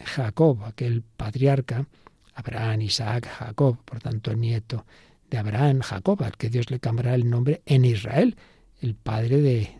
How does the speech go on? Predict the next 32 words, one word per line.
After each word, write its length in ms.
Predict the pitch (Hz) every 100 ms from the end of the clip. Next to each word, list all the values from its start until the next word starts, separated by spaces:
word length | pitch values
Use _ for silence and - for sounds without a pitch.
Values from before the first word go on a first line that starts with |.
| -
de 300 | 120 117 110
las 240 | 104 101
tribus 360 | - 127 120 117
de 100 | 113
Israel. 420 | 107 113 208 269 - - - - - -
Bueno, 260 | 151 135 117
pues 160 | 123
hay 140 | 139 135
un 120 | 127
sueño 340 | - 135 123
de 100 | 123
Jacob 380 | 113 151 147 147
en 140 | 143 120
que 320 | 123 117 - - - - -
él 540 | 127 123 123 120 - - - - -
está, 280 | - - 117
el 100 | 110
pobre, 380 | 123 117 117
pues 180 | 113 113
pasándolo 540 | - 113 120 113 113 110
mal, 340 | 127 131 127
está 460 | 110 - 117 113 - - - - -
caminando 920 | - 113 113 127 131 123 117 120 123
muy 200 | 117 120
cansado, 640 | 123 113 107 - 131 127 127
se 200 | - 120
duerme, 580 | 120 127 127 123 123 - - - _ -
eh, 220 | 127 123
ahí 220 | 113 123
en 100 | 117
el 120 | 110
suelo, 520 | - 139 139 127 131